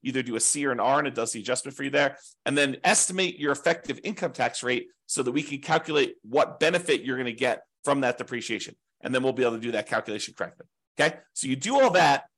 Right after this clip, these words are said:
and then we've got these nine kind of key areas to look at to determine the deal. And they are in somewhat imp-,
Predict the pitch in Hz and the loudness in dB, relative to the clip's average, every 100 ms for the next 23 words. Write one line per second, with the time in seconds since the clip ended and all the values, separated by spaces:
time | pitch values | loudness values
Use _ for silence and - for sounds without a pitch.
0 | _ 143 151 240 208 202 196 _ - 135 | _ -6 0 4 4 0 -6 _ -6 -6
1 | 135 165 139 143 131 131 139 151 170 196 | 2 2 2 -2 -4 -2 2 4 4 4
2 | 214 214 175 _ _ - 156 131 - - | 2 -2 -6 _ _ -2 0 0 -6 -8
3 | 214 185 175 165 156 156 - 156 170 139 | -6 0 2 4 4 0 -2 -4 -2 0
4 | 120 117 - - 131 139 135 127 120 147 | 2 0 -4 -10 -8 -4 -4 -4 -2 -2
5 | - - _ _ _ - 143 156 156 - | -2 -6 _ _ _ -4 0 4 4 6
6 | 190 185 165 - - 262 262 160 147 - | 6 6 4 2 2 2 2 2 2 0
7 | _ _ _ _ 139 143 | _ _ _ _ -10 -8